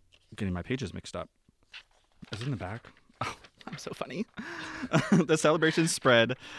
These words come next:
across the country until the mischievous Halloween pranksters reached an all-time high in the nineteen twenties. Some believe community-based trick-or-treating became popular in the nineteen thirties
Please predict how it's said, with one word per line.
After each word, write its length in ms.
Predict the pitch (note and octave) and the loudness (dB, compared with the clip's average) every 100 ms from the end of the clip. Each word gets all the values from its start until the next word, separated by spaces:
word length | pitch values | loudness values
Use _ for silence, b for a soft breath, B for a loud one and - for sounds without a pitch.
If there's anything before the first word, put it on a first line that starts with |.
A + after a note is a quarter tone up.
| B | B
across 320 | B2+ - B2 | 0 2 2
the 40 | - | 2
country 320 | B2 - A2+ | 0 2 2
until 380 | A2 - A2 G#2+ | 2 2 2 2
the 80 | G#2 | 0
mischievous 480 | - A2 G#2+ A2 | -2 -4 -2 -2
Halloween 320 | - G#2 G#2+ G#2+ | 0 -2 -2 -4
pranksters 400 | G3 - F#2+ F#2+ | -4 -4 -8 -8
reached 140 | F#2+ | -8
an 60 | F#2+ | -8
all-time 400 | G2 G2 A2 G#2+ | -8 -4 -4 -2
high 160 | F#2+ F2+ | -4 -4
in 60 | |
the 60 | F2 | -6
nineteen 340 | F2 F2 G2 | -8 -10 -12
twenties. 580 | - - G#2 C3 - - B B _ | -14 -10 -8 -8 -12 -16 B B _
Some 200 | B2 B2+ | -4 0
believe 240 | C3 B2+ | 0 0
community-based 800 | A#2 G#2+ A2+ A2 G2+ G2+ - - | 0 0 -2 -2 -2 -2 -6 -16
trick-or-treating 600 | - G#2 A2+ - F#2+ F2+ | -8 -6 -6 -6 -6 -4
became 200 | F2 F#2+ | -4 -6
popular 320 | - F#2+ G2 F#2+ | -8 -10 -8 -6
in 60 | |
the 60 | F2+ | -6
nineteen 260 | E2+ - - | -8 -12 -8
thirties 340 | D3+ - A#2 | -6 -6 -10